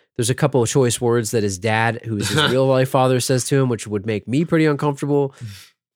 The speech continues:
Speaker 1: I don't know. Do you think they were putting too much pressure on him to get, get with somebody or get with people? Like, what do you
Speaker 2: Absolutely.
Speaker 1: think about that kind of pressure? 'Cause I, I think it's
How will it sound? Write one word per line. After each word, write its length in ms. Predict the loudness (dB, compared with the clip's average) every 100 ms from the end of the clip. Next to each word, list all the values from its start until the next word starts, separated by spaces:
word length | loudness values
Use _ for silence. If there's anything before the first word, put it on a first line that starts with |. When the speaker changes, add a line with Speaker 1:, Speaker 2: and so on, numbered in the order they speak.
| _ _ _ _ _ _ _ -2
Speaker 1:
I 100 | 2
don't 120 | 4
know. 260 | 6 4 2
Do 160 | 0
you 60 | -2
think 180 | 0 2
they 100 | 4
were 120 | 4
putting 260 | 2 0 0
too 120 | 0
much 260 | 0 -2
pressure 320 | -2 -2 0 0
on 100 | 2
him 100 | 0
to 120 | -2 -12 -4
get, 400 | -4 -2 -8 -12 -10
get 240 | -2 -2 0
with 180 | -2 0
somebody 460 | 2 4 4 4
or 200 | 2 0
get 320 | 0 0 -2 -2
with 220 | -6 -6
people? 500 | -4 0 2 2 -2 _ _ -2
Like, 160 | 2
what 80 | 2
do 80 | 2
you 60 | 2
Speaker 2:
Absolutely. 140 | 2
Speaker 1:
think 160 | 0 2
about 200 | 0 0
that 140 | -2
kind 140 | -2 -2
of 60 |
pressure? 480 | -2 -4 -4 -10 -10 -6
'Cause 100 | -2
I, 180 | 0 0
I 40 |
think 140 | 0
it's 260 | -2 -4 -8